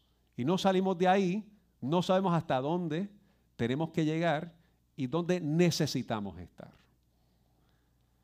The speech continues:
Yo creo que nosotros nos ubiquemos específicamente en esa situ-, situación de este momento.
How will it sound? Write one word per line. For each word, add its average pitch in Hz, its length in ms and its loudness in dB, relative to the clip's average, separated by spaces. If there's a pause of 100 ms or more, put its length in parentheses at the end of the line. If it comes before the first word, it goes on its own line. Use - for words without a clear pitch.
(140)
Yo 202 80 2
creo 247 60 2
que 233 80 0
nosotros 240 300 2
nos 220 100 4
ubiquemos 214 420 2
específicamente 185 880 0
en 147 80 -2
esa 160 440 0
situ-, 143 440 -8
situación 156 360 -6
de 123 60 -4
este 113 140 -8
momento. 92 420 -10